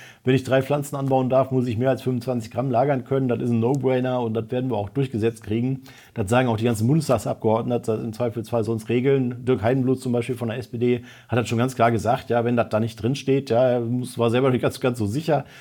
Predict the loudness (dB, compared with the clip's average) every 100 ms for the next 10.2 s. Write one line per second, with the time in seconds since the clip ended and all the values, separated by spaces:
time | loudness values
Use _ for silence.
0 | -20 -18 -4 0 4 2 2 2 2 2
1 | 4 4 4 2 2 0 0 2 2 0
2 | 0 0 0 -2 -4 -4 -4 -4 -4 -4
3 | -4 -4 -4 -6 -4 -4 -2 -2 -4 -6
4 | -10 -12 -10 -10 -12 _ _ _ -20 -20
5 | -20 -20 _ _ 0 4 6 4 4 2
6 | 2 2 0 2 0 -2 0 2 2 -2
7 | -2 -2 0 0 0 -4 -2 -2 -2 -6
8 | -4 -4 -6 -10 _ _ _ _ _ -20
9 | -20 -20 -20 _ _ 0 2 0 -2 -2
10 | -2